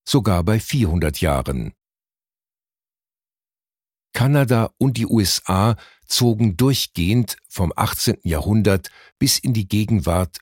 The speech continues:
große Einwanderungsströme an und hatten dabei stets ein Entwicklungsniveau wie in England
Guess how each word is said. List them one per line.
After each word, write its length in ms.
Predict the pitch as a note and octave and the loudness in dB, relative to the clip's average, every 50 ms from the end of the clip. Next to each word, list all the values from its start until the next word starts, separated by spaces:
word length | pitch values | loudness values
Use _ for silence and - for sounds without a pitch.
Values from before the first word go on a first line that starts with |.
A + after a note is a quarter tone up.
| _ - | _ -6
große 500 | - G2 A2 B2 - - A2+ - - - | -2 0 0 0 0 0 -2 -4 -2 -2
Einwanderungsströme 1160 | G2+ A#2 B2 G#2+ G2 F2+ F2 E2+ F2 E2 E2+ E2+ - - - - G2 F#2 F2+ F#2 F#2+ - - | 0 0 2 2 2 0 0 0 0 -2 -2 -2 -2 -2 -4 -2 0 0 2 2 0 0 0
an 280 | G#2 G2+ G#2+ A2 G#2 F#2 - _ _ _ _ _ | 0 0 2 2 2 0 -4 _ _ _ _ _
und 180 | - C3+ A#2 - | -8 -4 0 0
hatten 300 | A2+ C3 - - C#3+ A2 | 0 0 0 0 -2 0
dabei 360 | G2+ F2+ F#2 G#2 G2+ A#2+ A#2+ | 2 0 0 2 0 0 0
stets 480 | A2 - - G#2 G#2 A2 - - - - - | 0 0 0 0 -2 -2 -2 -4 -8 -4 -2
ein 140 | G#2+ G#2 | 0 0
Entwicklungsniveau 1080 | F#2+ G#2 F#2+ F#2 - - - B2 F#2+ F2 - - G2+ F2 D2 B1+ - F2 F#2 G2 F#2+ - - - - _ _ - | 0 0 0 -2 -4 -4 -2 -2 -2 0 -2 -2 -2 -2 -2 -2 -2 0 2 2 0 -2 -6 -16 -20 _ _ -6
wie 140 | - A#2+ B2+ | -4 -4 -2
in 120 | C3 B2+ | 0 -2
England 680 | - - G2 F#2+ G2 G2 F#2+ F#2 F#2+ G2+ G2+ F2+ - - | -2 -2 -2 -2 0 2 2 2 2 0 0 -2 -4 -10